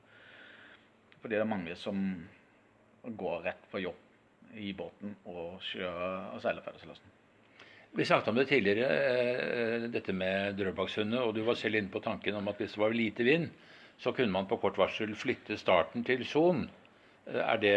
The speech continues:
Speaker 2: noe man skal se mer på, tror du?
Speaker 1: Ja, jeg tror ikke Son. Ja, da, da tror jeg vi snakker Drøbak. Eh, det er klart at det er noe av det som vi kommer når vi skal sende ut, eh, spørreskjema til, eh, seilerne nå,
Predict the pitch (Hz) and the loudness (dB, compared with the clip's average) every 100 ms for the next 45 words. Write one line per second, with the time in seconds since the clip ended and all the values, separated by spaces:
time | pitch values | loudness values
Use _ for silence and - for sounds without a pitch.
0 | 104 110 110 107 107 107 107 110 110 110 | 6 4 4 4 4 4 2 0 -2 -2
1 | 110 104 113 123 113 113 127 143 208 - | -2 -2 -2 0 2 2 0 0 -2 -4
2 | - - - - - 180 180 180 196 214 | -2 -2 -2 -2 0 6 6 6 4 4
3 | - - 156 160 156 196 214 214 156 170 | -6 2 6 6 6 4 4 2 4 6
4 | 160 175 170 160 135 135 135 135 131 131 | 8 8 6 8 8 8 8 4 2 2
5 | 117 120 107 110 139 - - - - - | 4 4 4 4 2 -2 -12 -18 -20 -20
6 | - - 143 135 127 127 127 127 127 123 | -14 -4 0 4 6 8 8 8 8 6
7 | 123 123 120 127 139 143 127 135 123 139 | 4 2 2 4 4 6 6 10 10 8
8 | 156 123 117 113 - 127 123 120 - 107 | 4 0 2 0 0 -2 -2 -2 0 0
9 | 95 101 110 110 110 - 101 117 95 95 | 0 0 0 0 -4 -8 -8 -4 -4 -4
10 | 98 107 107 - - 98 101 95 101 104 | -6 -6 -6 -6 -6 -4 -4 -2 0 2
11 | 101 98 98 107 98 101 101 98 113 95 | 2 0 -4 -8 -6 0 0 0 -2 -2
12 | 90 95 98 | -4 -4 -2